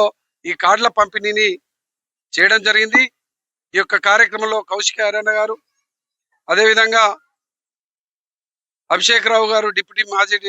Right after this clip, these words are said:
మేయర్ గారు, బీఆర్ఎస్ పార్టీ నాయకులందరూ కూడా పాల్గొనడం జరిగింది. ఈ సందర్భంగా ప్రజల నుండి అనూహ్యమైనటువంటి స్పందన.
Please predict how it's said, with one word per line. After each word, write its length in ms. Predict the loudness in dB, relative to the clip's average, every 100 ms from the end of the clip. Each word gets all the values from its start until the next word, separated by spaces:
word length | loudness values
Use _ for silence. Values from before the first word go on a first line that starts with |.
| -10 -10
మేయర్ 240 | -4 -4 0
గారు, 180 | 0 -2 -10 _ _ _ _ _ _ _ _ _ _ _ _ _ _ 2
బీఆర్ఎస్ 420 | 4 4 2 0
పార్టీ 180 | 0 0 0
నాయకులందరూ 440 | 0 0 -4 -6 -4
కూడా 120 | -6 -4
పాల్గొనడం 400 | -6 -4 -6 -4 -4
జరిగింది. 320 | -2 -6 _ _ _ _ _ _ _ -2
ఈ 20 | 0 0
సందర్భంగా 580 | 0 0 0 0 2 0 -2 _ _ _ _ _ _ _ -10
ప్రజల 300 | -6 -2 -2 -2 -2
నుండి 240 | 2 2 2 -6 _ _ -6
అనూహ్యమైనటువంటి 880 | 0 2 2 0 -2 -2 -2 -4 -6 -10
స్పందన. 360 | -8 -4 -4